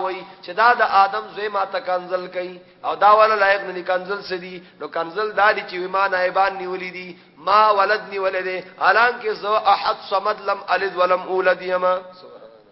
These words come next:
الله. زه احد صمد لم الد او لم اولد یما. او مال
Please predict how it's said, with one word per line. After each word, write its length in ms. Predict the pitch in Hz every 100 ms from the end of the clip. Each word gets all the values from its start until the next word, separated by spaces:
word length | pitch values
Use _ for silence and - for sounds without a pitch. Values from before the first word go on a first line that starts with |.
| _ 139
الله. 180 | 170 143 - - _ _ 127 _ 131 _ _ _ _ _ _ _
زه 180 | 131 180 180
احد 280 | 180 202 214 -
صمد 280 | 196 208 214 202
لم 140 | 202 196
الد 260 | 180 190 180
او 140 | 180
لم 180 | 180 185 180
اولد 320 | 180 180 185
یما. 380 | 180 180 185 180 - - - _ _ _ _ _ 117
او 300 | 165 190 - - 170
مال 340 | 185 214 220